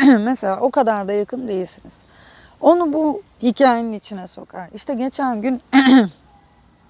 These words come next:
Selin'le karşılaştım da, e, falan da filan da, o da çok tatlı kız ya, değil mi? Onunla da aslında eğlenceli vakit geçiriliyor falan. Tamam, güzel, siz bir şey demiyorsunuz. "Ha, iyi kızdır." falan bir şeyler.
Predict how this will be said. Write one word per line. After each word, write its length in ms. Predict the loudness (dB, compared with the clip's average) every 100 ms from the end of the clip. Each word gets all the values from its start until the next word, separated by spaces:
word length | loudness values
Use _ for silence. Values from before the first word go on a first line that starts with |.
| _ _ _ _ _ _ -20 -20 _
Selin'le 540 | -8 -2 0 0 -2 -4
karşılaştım 800 | -4 -4 -4 -6 -6 -6 -8 -8
da, 180 | -10 -14 _ _ _ _ _ _ _
e, 420 | -14 -12 -12 -14 -14 -18 -8
falan 400 | -6 -4 -4 -6
da 60 |
filan 340 | -6 -6 -6 -4
da, 60 |
o 140 | -6 -6
da 80 |
çok 280 | -8 -8 -6
tatlı 360 | -6 -6 -10 -16
kız 220 | -12 -8
ya, 300 | -8 -8 -10
değil 120 | -10
mi? 200 | -10 -10 -14 _ _ -6
Onunla 420 | -6 -4 -8 -4
da 80 | -2
aslında 420 | -4 -6 -8 -6
eğlenceli 540 | -6 -8 -10 -12 -12
vakit 300 | -12 -14 _
geçiriliyor 540 | -14 -14 -16 -20 -20 -16
falan. 460 | -8 -8 -8 -14 -8
Tamam, 320 | -6 -4 -6 -8 -10
güzel, 340 | -8 -8 -10
siz 260 | -14 -16 -16
bir 60 |
şey 180 | -14 -14
demiyorsunuz. 500 | -14 -16 -18 -16 -12
"Ha, 200 | -10 -8
iyi 180 | -6 -6
kızdır." 360 | -6 -10 -12
falan 380 | -16 _ -14 -14 -20 _ _ _ _ _ _ -12
bir 80 |
şeyler. 540 | -12 -14 -16 -18 -20